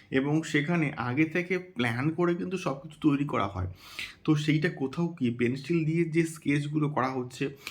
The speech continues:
বা সে-, যে সেটগুলো নির্মাণ করা হচ্ছে সেইগুলো কোথাও গিয়ে দারুণ লাগছে।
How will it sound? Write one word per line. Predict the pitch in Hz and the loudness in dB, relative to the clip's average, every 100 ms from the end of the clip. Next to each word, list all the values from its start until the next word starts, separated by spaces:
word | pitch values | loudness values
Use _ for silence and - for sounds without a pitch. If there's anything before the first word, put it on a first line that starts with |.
| - - | -12 0
বা | 143 151 | 2 2
সে-, | - - | -2 -4
যে | 123 139 147 | 0 2 2
সেটগুলো | 147 139 156 151 147 156 | 0 0 0 2 4 4
নির্মাণ | 135 127 139 156 | 2 0 0 0
করা | 151 139 | 2 0
হচ্ছে | 127 120 - 92 - - - - | -2 -6 -6 -6 -8 -16 -16 -14
সেইগুলো | - - 160 180 202 151 113 - - - | -6 4 6 6 4 4 2 -4 -18 -4
কোথাও | 147 147 180 | -2 2 2
গিয়ে | 175 180 | 2 0
দারুণ | 123 120 110 120 143 | 0 -2 0 2 4
লাগছে। | 127 101 98 - | 2 0 -4 -10